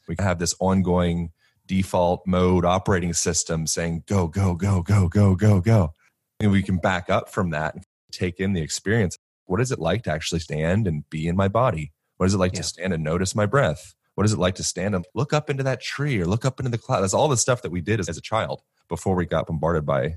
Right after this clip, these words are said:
Speaker 1: all the stress diseases.
Speaker 2: Before our first child, we did a mindfulness meditation class,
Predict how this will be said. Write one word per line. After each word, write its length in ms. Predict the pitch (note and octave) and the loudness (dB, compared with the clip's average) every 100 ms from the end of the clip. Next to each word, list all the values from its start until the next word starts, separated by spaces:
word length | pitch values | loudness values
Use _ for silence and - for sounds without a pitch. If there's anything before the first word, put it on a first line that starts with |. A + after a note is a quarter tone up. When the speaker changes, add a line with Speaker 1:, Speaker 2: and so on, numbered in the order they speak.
| F2+ | -8
Speaker 1:
all 120 | C#2+ | -6
the 140 | C#2 | -4
stress 360 | - - F2 - | -4 -2 -2 -2
diseases. 540 | - - - - - _ _ _ _ | -10 -12 -12 -14 -16 _ _ _ _
Speaker 2:
Before 260 | - G#2 A#2 | -12 -2 -2
our 80 | F#2 | -2
first 240 | F#2+ F2+ | -6 -10
child, 340 | - F2+ F2 - | -8 -8 -10 -10
we 260 | G2+ F2+ F#2 | -8 -8 -8
did 180 | F2 F2+ | -10 -10
a 280 | F2 F2 E2 | -10 -12 -14
mindfulness 560 | A2 F#2 F2+ F#2+ F2+ F2+ | -10 -8 -6 -8 -8 -8
meditation 460 | F2 - F2+ G2 | -10 -8 -10 -8
class, 480 | F#2 E3 E3 - - | -8 -8 -4 -4 -4